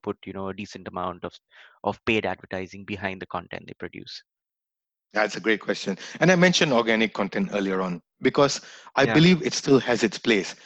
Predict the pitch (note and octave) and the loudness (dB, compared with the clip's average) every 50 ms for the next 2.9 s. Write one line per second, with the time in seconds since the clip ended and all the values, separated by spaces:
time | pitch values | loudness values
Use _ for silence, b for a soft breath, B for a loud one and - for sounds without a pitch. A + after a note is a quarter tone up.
0 | B B B B B B B2 B2+ B2+ B2+ A2 - B2+ A#2 A#2+ C#3 D#3+ D#3+ - F3 | B B B B B B 0 2 2 2 2 2 2 2 4 2 2 2 2 2
1 | F3 - F3 E3+ F3+ F3+ E3+ B B B B B B _ - C#3+ D#3 C3+ B2+ B2+ | 2 6 6 8 8 8 6 B B B B B B _ 0 2 2 2 4 4
2 | C3 C#3 C3 A#2 A#2+ C#3 C#3+ D#3+ E3 E3+ F3 - - - A#2 F#2+ - _ | 4 2 2 4 4 6 6 8 8 6 4 2 0 -4 -4 -4 -6 _